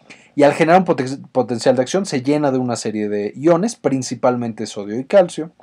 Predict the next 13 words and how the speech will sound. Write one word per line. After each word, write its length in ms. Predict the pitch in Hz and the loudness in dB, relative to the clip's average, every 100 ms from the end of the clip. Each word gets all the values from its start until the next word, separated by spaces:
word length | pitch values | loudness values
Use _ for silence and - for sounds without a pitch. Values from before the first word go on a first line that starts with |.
| _ - _ _ _ | _ -20 _ _ _
y 80 | 151 | -4
estos 260 | 147 151 131 | 0 0 4
van 200 | 156 180 | 4 4
a 60 | |
atravesar 520 | 175 143 131 185 180 | 6 6 6 4 4
por 140 | - 107 | 2 -2
la 80 | 110 | -2
unión 260 | 123 143 | -2 2
gap, 240 | 139 151 - | 6 6 4
que 160 | 113 | -10
siempre 480 | - 123 120 123 123 | -6 -4 -4 -4 -6
está 200 | 120 165 | 0 2
abierta, 440 | 175 131 110 113 | 4 2 2 -4